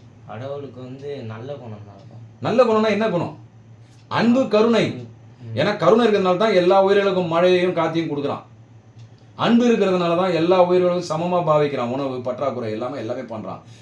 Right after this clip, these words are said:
Speaker 2: சில டைம்ல நீங்க கேட்பீங்க, ஒரு புலியை துரத்தி அந்த மா-, ஆடை அடிச்சு சாப்பிடுது,
Speaker 1: ஆ.
Speaker 2: மனுஷன் இந்த மாதிரி ஒருத்தனுக்கு ஒருத்தன் அடிச்சுக்கிறான். இது எல்லாம் வந்து கடவுளுக்கும் இதுக்கும் எந்த சம்பந்தமும் இல்லை.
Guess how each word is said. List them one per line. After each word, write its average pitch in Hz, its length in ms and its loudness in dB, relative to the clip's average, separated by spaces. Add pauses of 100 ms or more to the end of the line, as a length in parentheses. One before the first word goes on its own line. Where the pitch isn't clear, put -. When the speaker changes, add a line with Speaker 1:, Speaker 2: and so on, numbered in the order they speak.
Speaker 2:
சில 139 200 0
டைம்ல 180 200 6
நீங்க 180 260 4
கேட்பீங்க, 170 320 0 (180)
ஒரு 135 160 -6
புலியை 139 300 -4
துரத்தி 135 300 -4
அந்த 131 220 0
மா-, 123 380 -2
ஆடை 135 280 0
அடிச்சு 123 260 -4
சாப்பிடுது, 135 500 -2
Speaker 1:
ஆ. 123 320 -6
Speaker 2:
மனுஷன் 147 240 -2
இந்த 131 120 -4
மாதிரி 131 220 0
ஒருத்தனுக்கு 127 240 -4
ஒருத்தன் 123 240 -4
அடிச்சுக்கிறான். 120 300 -6 (280)
இது 233 320 -2
எல்லாம் 196 400 2
வந்து 120 800 -2 (600)
கடவுளுக்கும் 214 560 4
இதுக்கும் 160 260 -2
எந்த 143 140 -4
சம்பந்தமும் 127 460 -4
இல்லை. 78 180 -14